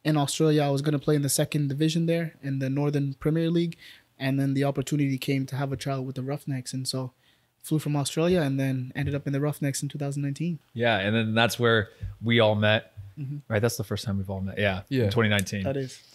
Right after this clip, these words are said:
Speaker 2: And then, uh, actually, we met
Speaker 3: I
Speaker 2: in
Speaker 3: met you,
Speaker 2: twenty eighteen.
Speaker 3: yeah, actually my first year, so.
Speaker 2: Yeah,
Speaker 1: Yeah.
Speaker 2: but yeah, with the Roughnecks back when I was on trial. Uh, yeah, so then that's where we met, and then we'll go and do the recap. But basically, you've been in Europe, Canada,
Speaker 1: Right.
Speaker 2: America,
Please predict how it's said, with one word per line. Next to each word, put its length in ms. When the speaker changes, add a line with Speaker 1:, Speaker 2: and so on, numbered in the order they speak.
Speaker 2:
And 180
then, 180
uh, 160
actually, 360
we 120
met 140
Speaker 3:
I 60
Speaker 2:
in 60
Speaker 3:
met 80
you, 40
Speaker 2:
twenty 140
eighteen. 220
Speaker 3:
yeah, 160
actually 360
my 80
first 300
year, 180
so. 80
Speaker 2:
Yeah, 320
Speaker 1:
Yeah. 100
Speaker 2:
but 100
yeah, 360
with 160
the 80
Roughnecks 400
back 180
when 100
I 40
was 100
on 120
trial. 420
Uh, 540
yeah, 200
so 120
then 140
that's 200
where 100
we 100
met, 220
and 80
then 80
we'll 140
go 240
and 200
do 80
the 100
recap. 460
But 80
basically, 640
you've 160
been 160
in 380
Europe, 520
Canada, 560
Speaker 1:
Right. 180
Speaker 2:
America, 720